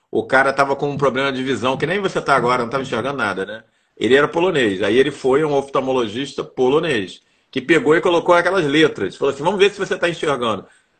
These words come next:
Lê pra mim quais são as letras", né? Você já viu esse exame, né? Bota lá K, W, não sei o que, não, não. Aí o, o oftalmologista perguntou pro paciente polonês, "Você tá conseguindo ler as letras?"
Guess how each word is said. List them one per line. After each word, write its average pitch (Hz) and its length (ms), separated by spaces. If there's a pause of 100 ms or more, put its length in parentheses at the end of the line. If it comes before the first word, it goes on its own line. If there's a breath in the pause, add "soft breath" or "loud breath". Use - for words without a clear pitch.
(100)
Lê 185 160
pra 196 180
mim 175 140
quais 185 200
são 170 120
as 151 100
letras", 120 520
né? 131 280
Você 180 160
já 214 100
viu 147 180
esse 123 180
exame, 107 300
né? 131 160 (180)
Bota 123 180
lá 110 120
K, 160 460
W, 120 520
não 117 80
sei 113 140
o - 40
que, 131 80
não, 135 160
não. 113 220 (340)
Aí 160 540
o, 135 440
o 135 40
oftalmologista 139 500
perguntou 135 360
pro 135 100
paciente 135 400
polonês, 127 640 (240)
"Você 208 320
tá 240 160
conseguindo 170 600
ler 147 180
as 120 140
letras?" 113 600